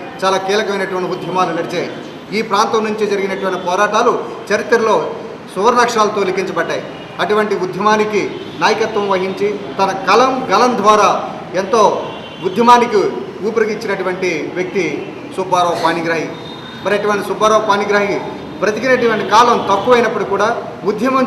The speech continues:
చేసినటువంటి కాలం కేవలం పదేళ్లే. పదేళ్లలో ఆయన చూపించినటువంటి చొరవ రైతు ఉద్యమానికి, అదేవిధంగా సామాన్య బడుగు బలహీన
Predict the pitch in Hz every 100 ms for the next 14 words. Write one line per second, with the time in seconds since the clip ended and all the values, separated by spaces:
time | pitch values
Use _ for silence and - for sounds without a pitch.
0 | 240 240 233 202 208 196 190 240 190 -
1 | - 196 208 208 185 180 196 165 - -
2 | - - - 208 254 247 247 247 - 185
3 | 214 214 180 147 - - - 247 247 233
4 | 226 208 202 185 - 214 240 196 - -
5 | - - - 190 233 247 233 190 208 208
6 | 196 220 240 - - 180 226 220 220 220
7 | 196 - - - - - - - - -
8 | - 185 202 240 247 247 202 214 240 208
9 | 233 269